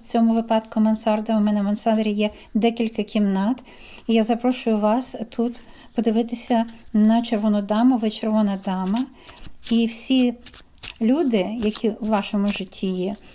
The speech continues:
ви даєте їм, а, призначення, чи вони у вас хрестові, чи пікові, чи, може бути, бубнові.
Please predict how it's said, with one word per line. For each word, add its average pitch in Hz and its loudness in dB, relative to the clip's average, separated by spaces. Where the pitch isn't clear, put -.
ви 262 0
даєте 247 2
їм, 226 2
а, 214 0
призначення, 190 0
чи - -4
вони 240 4
у 208 -2
вас 190 -4
хрестові, 233 0
чи 254 -2
пікові, 226 2
чи, - 0
може 214 2
бути, 214 -2
бубнові. 196 0